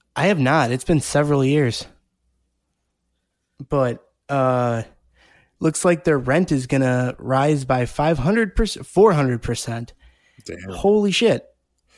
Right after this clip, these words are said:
Speaker 2: But isn't that park still, um, like, paid for kinda by the city? Is it a landmark?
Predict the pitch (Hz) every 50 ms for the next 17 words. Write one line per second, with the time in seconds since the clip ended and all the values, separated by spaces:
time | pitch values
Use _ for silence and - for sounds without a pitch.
0 | _ _ _ _ _ _ _ - - 123 135 143 - 165 175 175 165 - - 113
1 | 110 123 127 - - - - - - - - 101 101 101 101 101 101 98 92 90
2 | 82 _ _ _ - - 87 87 90 87 87 85 85 85 85 82 82 80 80 _
3 | _ _ _ _ _ _ _ _ _ _ _ _ _ _ _ _ _ _ _ _
4 | - 87 87 85 85 - _ _ _ _ _ - - - 92 90 90 90 87 90
5 | 90 80 82 - - 90 87 90 87 85 85 - 87 80 80 80 80 76 78 78
6 | 73 71 71 - - 82 76 80 85 87 90 - _ _ _ _ _ _ _ _
7 | _ _ _ _ - 90 87 92 90 85 78 82 82 82 90 90 95 98 98 110
8 | 110 -